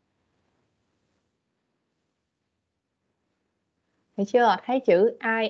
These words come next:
am mình mới đọc là I am. Còn cái này là mình viết tắt rồi, mình sẽ không đọc là I am, mình,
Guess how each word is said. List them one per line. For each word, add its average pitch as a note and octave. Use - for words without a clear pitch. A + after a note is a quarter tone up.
am G#3
mình F3+
mới G3+
đọc G3
là F3
I G3+
am. G3+
Còn F3+
cái A3
này G3+
là E3+
mình E3+
viết A3+
tắt D#4
rồi, F3
mình F3
sẽ G#3
không G#3
đọc E3+
là F3
I G3+
am, G3+
mình, F3